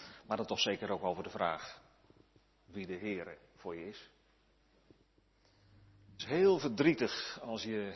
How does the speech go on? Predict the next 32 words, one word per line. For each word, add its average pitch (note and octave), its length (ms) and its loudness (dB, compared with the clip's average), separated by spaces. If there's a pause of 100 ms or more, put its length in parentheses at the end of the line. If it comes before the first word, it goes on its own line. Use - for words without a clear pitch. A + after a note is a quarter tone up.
(160)
als G#2+ 280 -6
man B2 340 0
en A#2 160 -4
vrouw G#2+ 440 2
soms - 540 -4
jarenlang A2 1000 -2
geestelijk G#2+ 640 -4
langs G2 380 -2
elkaar F#2 500 -4
heen G2 500 -4
leeft. G2 600 -6 (840)
Misschien G#3+ 380 2 (880)
naast G#3 360 -2
elkaar G#3+ 340 2
in G#3 100 2
de G3 80 -2
kerkbank. E3+ 640 -2 (1120)
Zonder B3 320 4
dat A#3 160 4
je - 260 2
ooit D4 440 10
een C4+ 160 0
keer C4 240 2
van G#3+ 180 2
hart G#3+ 320 2
tot A3+ 200 4
hart G#3 280 0
spreekt - 880 0
over C#3 300 2
wie C#3+ 140 2
de B2+ 120 2
Heere A#2+ 440 4